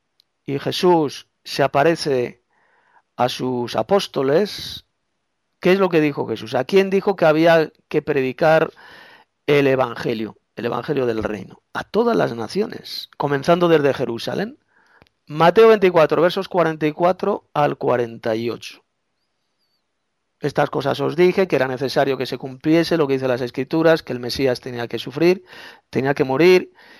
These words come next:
y que se predicara, se diera testimonio a todas las naciones de su muerte, de su resurrección,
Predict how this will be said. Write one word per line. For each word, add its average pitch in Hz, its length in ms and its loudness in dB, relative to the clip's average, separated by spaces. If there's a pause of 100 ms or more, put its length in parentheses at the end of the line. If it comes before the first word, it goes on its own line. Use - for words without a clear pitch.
(500)
y 143 200 -2
que 131 640 2
se 143 140 -4
predicara, 165 840 4 (280)
se - 180 -12
diera 143 200 2
testimonio 160 500 -2
a 165 40 0
todas 147 240 0
las 147 100 2
naciones 175 460 -4
de 147 80 0
su 123 140 -12
muerte, 190 360 2
de 220 100 4
su 165 140 -4
resurrección, 156 680 0